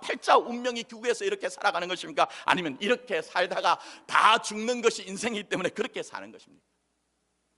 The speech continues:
결코 성경은 우리에게 그렇게 말씀하시지 않습니다. 물론 쉽지 아니하지만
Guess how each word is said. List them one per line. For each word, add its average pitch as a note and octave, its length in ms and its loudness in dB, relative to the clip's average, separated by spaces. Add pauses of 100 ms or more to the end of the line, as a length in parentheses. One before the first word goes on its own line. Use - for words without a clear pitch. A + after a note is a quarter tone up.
(460)
결코 - 680 0
성경은 A#3+ 560 -6
우리에게 F#3 260 -2
그렇게 E3 320 -4
말씀하시지 B2+ 540 -2
않습니다. F#2 600 -12 (1400)
물론 G2 300 -8
쉽지 - 320 -4
아니하지만 F#3 760 2